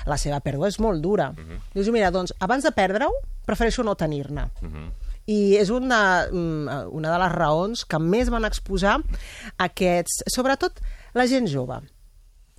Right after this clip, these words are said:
Speaker 1: I vull remarcar lo de la gent jove, eh, fixa't que, com et comentava, entre els divuit i els trenta anys és on t-, vam trobar l'estadística més alta.
Speaker 2: Mhm.
Speaker 1: I, a més a més, que directament ho manifestaven. És que, eh, "prefereixo evitar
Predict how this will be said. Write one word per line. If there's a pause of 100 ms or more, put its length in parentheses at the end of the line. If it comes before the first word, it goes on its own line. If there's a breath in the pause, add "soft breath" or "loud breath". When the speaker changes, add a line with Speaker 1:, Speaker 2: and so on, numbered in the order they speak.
(200 soft breath)
Speaker 1:
I
vull
remarcar
lo
de
la
gent
jove, (480 loud breath)
eh, (320)
fixa't
que,
com
et
comentava, (100)
entre
els
divuit
i
els
trenta
anys
és
on
t-,
vam
trobar
l'estadística
més
alta.
Speaker 2:
Mhm. (240 loud breath)
Speaker 1:
I,
a
més
a
més,
que
directament
ho
manifestaven.
És
que, (240)
eh, (220)
"prefereixo
evitar